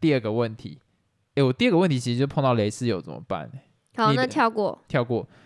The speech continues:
Speaker 1: 欸，我第三个问题是，你有碰过雷室友吗？欸，你也讲过啦。
Speaker 2: <laughs> 高飞啊。
Speaker 1: 没关系，没，那你，难怪我们前面讲这么久，这就是什么？默契。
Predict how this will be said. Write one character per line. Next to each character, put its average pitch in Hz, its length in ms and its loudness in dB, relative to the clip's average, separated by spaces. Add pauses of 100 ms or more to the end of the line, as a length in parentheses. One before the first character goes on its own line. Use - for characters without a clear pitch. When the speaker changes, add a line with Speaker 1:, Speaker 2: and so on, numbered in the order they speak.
(200)
Speaker 1:
欸， 151 60 2
我 160 60 4
第 240 120 4
三 214 220 0
个 156 80 2
问 170 180 4
题 143 180 2
是， 131 380 0 (440)
你 139 120 4
有 170 80 4
碰 143 240 2
过 147 100 4
雷 113 140 2
室 131 180 -2
友 113 80 2
吗？ 107 120 -2
欸， 160 120 2
你 156 60 0
也 143 100 4
讲 110 240 -6
过 131 200 2
啦。 107 220 -2 (160)
Speaker 2:
<laughs> - 200 -20
高 - 80 0 (220)
飞 339 240 0
啊。 359 260 0 (140)
Speaker 1:
没 539 120 4
关 190 160 4
系， 220 60 -6
没， 185 180 -2
那 220 120 2
你， 156 120 -2
难 156 200 0
怪 220 100 4
我 160 60 2
们 143 80 0
前 147 120 0
面 147 80 0
讲 131 160 0
这 127 80 -2
么 139 100 2
久， 120 120 0
这 160 100 -2
就 151 140 2
是 147 80 2
什 131 100 -2
么？ 123 200 -8
默 117 200 0
契。 - 300 -10